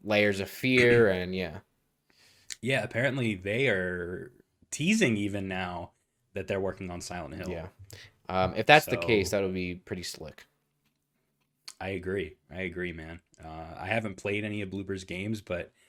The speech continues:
Speaker 2: their new one that's coming out looks pretty serious.
Speaker 1: Yeah.
Speaker 2: So
Speaker 1: The, The Medium has gotten reviewed well. Um, and it's a very interesting game. And they've, they've done, oh, they did Blair Witch, too.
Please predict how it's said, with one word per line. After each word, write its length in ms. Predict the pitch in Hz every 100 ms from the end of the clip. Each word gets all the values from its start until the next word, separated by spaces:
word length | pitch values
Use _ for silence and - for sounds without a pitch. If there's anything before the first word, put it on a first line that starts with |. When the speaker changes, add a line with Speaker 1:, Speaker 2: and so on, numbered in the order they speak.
| _ _ _ _
Speaker 2:
their 140 | 104
new 180 | 104 113
one 180 | 127 104
that's 160 | 90
coming 280 | - 104 98
out 160 | 95 85
looks 180 | 101 -
pretty 200 | - 95
serious. 520 | 98 92 80 95 95
Speaker 1:
Yeah. 320 | 95 - 80
Speaker 2:
So 60 | 80
Speaker 1:
The, 100 | 113 117
The 140 | 110 113
Medium 360 | 117 131 156
has 100 | 139
gotten 260 | 117 117 104
reviewed 540 | 98 92 98 95 92 - -
well. 420 | 95 90 80 - - _ _ _ _ _ _
Um, 500 | 95 90 87 85 90 - - - _ _ _ _ _ _ _ -
and 120 | 101
it's 280 | 95 - -
a 120 | 110
very 260 | 104 104 98
interesting 400 | 104 104 104 95
game. 280 | 98 98
And 120 | 92 98
they've, 280 | 131 139 -
they've 180 | 170
done, 240 | 220 330 - - _ -
oh, 260 | 160 - -
they 120 | 156
did 180 | 185 135
Blair 220 | 143 165
Witch, 420 | 190 107 - - - _ _ - _ _
too. 280 | - 127